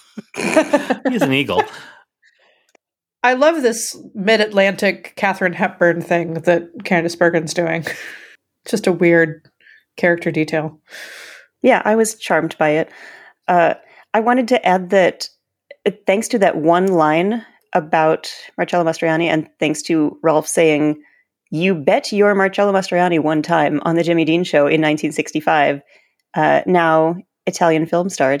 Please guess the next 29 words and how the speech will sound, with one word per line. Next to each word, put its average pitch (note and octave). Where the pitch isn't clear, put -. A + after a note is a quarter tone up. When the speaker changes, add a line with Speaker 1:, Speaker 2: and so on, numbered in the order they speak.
Speaker 4:
Marcello D3+
Mastroianni D3
has D3
his D#3+
own D3+
page F3+
on D#3
the E3
Muppet E3+
Wiki. -
And F#3
so F#3+
does E3+
pie, F3+
the F3
dessert, E3
and E3+
so F3+
does E3
the F#3+
fictional F3
character F3+
Murphy F#3
Brown. G#3
So, F3
bless A#3+
the -
Muppet G#3+
Wiki. C#3+